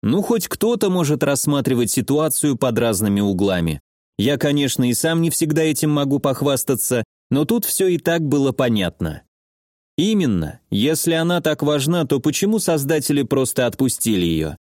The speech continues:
Когда мы уходили, они выражали заинтересованность в ее помощи. «Тогда почему она пришла к тебе, как побитая собачонка?» «Хм», задумалась Олеся. «Мы слышали, что они не сошлись во мнениях,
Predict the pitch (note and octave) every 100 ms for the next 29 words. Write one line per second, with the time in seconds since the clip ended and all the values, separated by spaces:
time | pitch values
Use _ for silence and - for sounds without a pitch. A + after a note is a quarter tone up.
0 | _ _ _ - D3+ D3+ E3+ D#3+ D3+ -
1 | D#3 C#3+ D#3 C3 B2 C3+ B2 B2+ B2+ C3
2 | C3+ A2+ C3 B2+ A#2 D3 C#3+ G3+ F3 A2+
3 | F#2+ - G#2 G#2 F#2+ C3+ G2+ F2+ - -
4 | - _ _ _ _ - C#3 C3+ B2 A#2
5 | C#3+ C#3 D#3 - F3+ G3 F3 D#3 C3 C#3
6 | - E3 F3+ - B2+ A#2+ A2 B2+ A2 C3+
7 | B2 C3+ - C#3+ B2+ E3 D3+ F#3 - B2
8 | F2 F#2 E2+ - _ _ - - C#3 A#2+
9 | G2+ F#2+ E2+ _ _ - - B2 A#2 A2
10 | G#2 G2 A#2+ G#2 G2 - G#2 G2+ - _
11 | _ _ - C#3 F3 - A#3+ B3 - D3
12 | B2+ - D3 D3 C#3 C3 - C3+ - C3+
13 | - B2+ B2+ C3 A#2+ A#2 A2